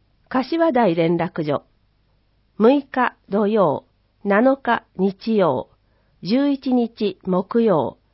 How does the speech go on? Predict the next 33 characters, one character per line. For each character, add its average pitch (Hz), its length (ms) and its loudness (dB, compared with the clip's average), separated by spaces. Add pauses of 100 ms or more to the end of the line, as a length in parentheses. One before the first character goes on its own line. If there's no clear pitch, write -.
(420)
十 285 220 -2
三 247 260 -2
日 175 540 -6
土 175 220 -2
曜、 180 340 0 (560)
十 277 240 0
四 170 240 0 (100)
日 190 220 -6 (140)
日 185 380 -4
曜、 180 280 0 (460)
二 220 160 -2
十 - 140 -20
日 277 340 -2
土 202 180 0
曜、 190 380 0 (480)
二 277 180 0
十 233 240 0
一 190 240 -6
日 202 480 -2
日 180 380 -4
曜、 151 300 -2 (680)
二 294 180 0
十 220 240 0
七 247 300 -6
日 226 460 -4
土 180 180 -2
曜、 185 400 -4 (560)
二 330 200 0
十 214 220 0
八 202 340 -8
日 226 460 -4
日 170 380 -4
曜。 - 340 -4